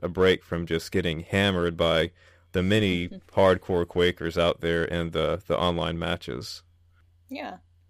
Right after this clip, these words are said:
Speaker 2: It's a, it seems good, and it's, it's very timely for you. I mean, I'm guessing you,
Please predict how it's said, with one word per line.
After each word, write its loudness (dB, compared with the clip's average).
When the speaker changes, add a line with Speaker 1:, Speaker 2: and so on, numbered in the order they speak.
Speaker 2:
It's -8
a, -8
it -8
seems -8
good, -6
and -6
it's, -4
it's -10
very -4
timely -10
for -8
you. -6
I 0
mean, -6
I'm -6
guessing -2
you, -12